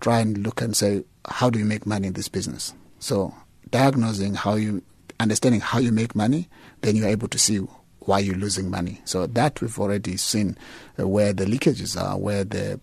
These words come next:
challenges are. And we are in the process now of, uh, uh, working through the process with the people of S A. I'm engaging staff, I'm engaging unions to try and, and make them understand where we are at. And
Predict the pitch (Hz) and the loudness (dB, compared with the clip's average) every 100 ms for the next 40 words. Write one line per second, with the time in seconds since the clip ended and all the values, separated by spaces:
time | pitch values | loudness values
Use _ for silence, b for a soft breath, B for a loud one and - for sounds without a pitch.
0 | - - 123 117 101 95 - 92 90 B | -14 -2 2 2 0 -2 -2 -2 -4 B
1 | B B - 98 104 101 104 104 101 123 | B B -2 0 2 2 2 0 0 2
2 | 120 123 - 101 101 95 - - - 95 | 2 2 0 0 0 0 -2 -4 -2 -2
3 | 98 - b b b _ 92 98 104 110 | -2 -6 b b b _ -2 0 2 2
4 | - 110 95 101 104 87 - 92 - - | 2 0 0 0 0 -2 -4 -4 -4 -4
5 | - - 104 101 92 - 101 95 98 101 | -6 -4 -2 -2 -2 -2 0 0 -2 0
6 | 101 104 101 95 - 110 98 98 98 104 | -2 -2 -2 0 2 4 2 0 -4 -4
7 | 101 98 101 98 107 104 98 95 - 92 | -2 -2 -2 0 2 2 2 0 -2 -4
8 | - - 110 113 - 101 92 - - - | -6 -2 0 2 0 -2 -4 -8 -18 -4
9 | 98 104 - 98 113 - 107 107 95 - | 0 0 0 0 0 0 0 0 0 0
10 | 113 104 95 98 98 98 - 107 95 - | 2 0 0 0 2 0 0 -2 -2 -6
11 | B B B B B 131 131 | B B B B B 6 6